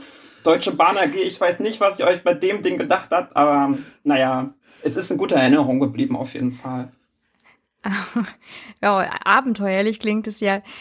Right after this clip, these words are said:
Speaker 2: Aber ich höre da so ein bisschen raus, also es scheint dir auch zu gefallen, so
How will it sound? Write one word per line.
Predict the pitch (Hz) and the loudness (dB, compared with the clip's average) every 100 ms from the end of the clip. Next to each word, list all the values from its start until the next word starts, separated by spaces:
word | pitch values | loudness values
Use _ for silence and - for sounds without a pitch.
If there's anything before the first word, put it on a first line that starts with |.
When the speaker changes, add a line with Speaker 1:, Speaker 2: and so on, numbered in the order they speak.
| - - | -6 -2
Speaker 2:
Aber | 196 202 196 | 2 4 2
ich | - | 2
höre | 214 247 | 2 2
da | 240 | 2
so | 220 | 0
ein | |
bisschen | 226 220 | -2 -2
raus, | 196 233 | 2 2
also | - 190 202 | 0 -2 -2
es | 196 | -2
scheint | 220 214 233 | 0 0 2
dir | 240 | 2
auch | 190 | 2
zu | - 202 | 0 -6
gefallen, | 180 - 185 180 226 302 311 | -6 -4 0 2 0 -2 -6
so | 277 262 277 | -4 -2 -2